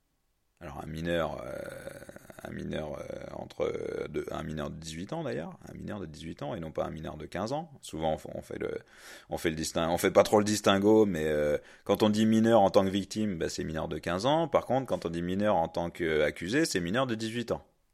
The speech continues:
Étrange, hein ? Et puis, euh, donc,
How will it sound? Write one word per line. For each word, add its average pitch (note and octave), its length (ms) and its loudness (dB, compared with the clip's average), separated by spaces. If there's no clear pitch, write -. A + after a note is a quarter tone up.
Étrange, D#2+ 480 -4
hein ? C#3+ 200 -6
Et A2+ 100 2
puis, B2+ 640 0
euh, E2 880 6
donc, A2 440 2